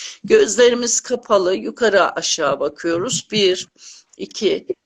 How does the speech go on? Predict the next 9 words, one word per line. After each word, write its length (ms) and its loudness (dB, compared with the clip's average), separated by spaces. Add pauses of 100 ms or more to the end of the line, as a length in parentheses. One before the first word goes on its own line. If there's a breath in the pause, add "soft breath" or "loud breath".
(160)
üç, 500 -6 (340)
dört, 540 4 (300)
beş. 380 2 (260 loud breath)
Gözümüzü 500 4
açmıyoruz, 800 2
sağ 460 4
sol 460 -4
bakıyoruz. 640 -4
Bir, 380 -6